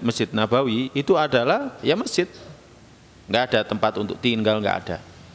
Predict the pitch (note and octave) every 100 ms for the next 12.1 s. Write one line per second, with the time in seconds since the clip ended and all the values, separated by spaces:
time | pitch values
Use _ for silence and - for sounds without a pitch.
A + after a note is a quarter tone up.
0 | - - - - - - - - D#3 A#3
1 | D#3+ D#3 D#3 G3 D#3 G3+ F3 D#3+ D#3+ D#3
2 | D3 E3+ E3+ D3+ A#2+ C#3+ D3 C3+ A2+ A2+
3 | G#2+ A#2 B2+ - A#2 A#2+ A2+ A2+ G#2 G#2
4 | G2+ G#2+ A2 G#2 G2 G2 F#2 A2+ A2+ G2+
5 | - - - - G3+ G3 D#3+ D#3 D#3 D3
6 | B2+ B2 B2+ B2 A2+ A2+ G#2 G2+ G#2+ B2
7 | - - - - A#2 A#2+ G#2+ A2+ A#2+ A2+
8 | G2 - - - - G2 G#2 A2 G#2+ B2+
9 | B2+ A#2+ A2 G#2+ G2 F#2+ - - - G2+
10 | G#2 A2 A#2+ A2+ A2+ G2+ F#2+ G2+ G#2 G2
11 | A#2+ E3 D#3+ C#3 A#2 A2+ G#2 G#2 B2+ E3+